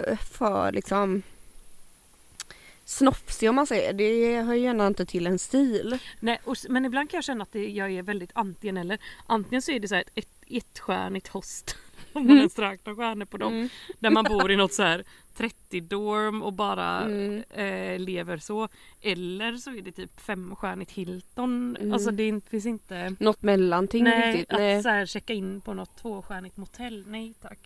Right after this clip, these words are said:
Speaker 2: det får vara antingen
Speaker 1: Det får
Speaker 2: eller.
Speaker 1: vara antingen eller. Antingen ska det vara liksom mer i ruinernas brant, eller så
Speaker 2: <laughs>
Speaker 1: ska det vara första klassigt, eller, ja.
Speaker 2: <laughs>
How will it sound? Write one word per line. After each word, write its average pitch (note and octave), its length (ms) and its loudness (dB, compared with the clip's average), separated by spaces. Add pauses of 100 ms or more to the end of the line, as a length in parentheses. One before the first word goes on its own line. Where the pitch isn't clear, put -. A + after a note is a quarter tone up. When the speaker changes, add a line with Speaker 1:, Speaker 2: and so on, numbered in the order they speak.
Speaker 2:
det G#3 120 -10
får G#3+ 120 -14
vara G#3 300 -8 (100)
antingen G#3 400 -4
Speaker 1:
Det A3+ 80 6
får F#3 100 0
Speaker 2:
eller. G3 60 0
Speaker 1:
vara A3 100 6
antingen G3 320 0
eller. G3 320 -2
Antingen G3 320 0
ska - 160 -4
det G#3 80 -2
vara F3 240 0
liksom F3+ 600 -6 (380)
mer G3 380 6
i F3+ 240 0 (460)
ruinernas F3 720 4
brant, G#3 600 4
eller G3 220 6
så G3+ 400 8 (540)
Speaker 2:
<laughs> C#4+ 600 -2
Speaker 1:
ska C#4 140 8
det G3+ 80 4
vara G3+ 240 6
första G3 480 0
klassigt, G3 460 0
eller, G#3 300 12
ja. - 140 6
Speaker 2:
<laughs> E4+ 360 8